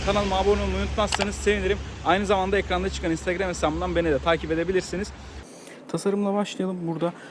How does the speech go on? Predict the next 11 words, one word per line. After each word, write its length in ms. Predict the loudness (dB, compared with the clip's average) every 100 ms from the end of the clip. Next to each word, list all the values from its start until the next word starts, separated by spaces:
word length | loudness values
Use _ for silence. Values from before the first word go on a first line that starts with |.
| -6 2
e, 40 | 2 2
full 260 | -2 0
led 120 | 0 -2
farlarımızı 560 | -2 -2 -2 -4 -2
görüyorsunuz. 540 | -2 -2 -4 -6 -6 -6 -6
led 100 | -6 -8
Pure 220 | -6 -4 -2
Vision 260 | -2 -2
yazısını 420 | -2 -4 -4 -4
yine 200 | -2 -2
Renault 260 | -2 -2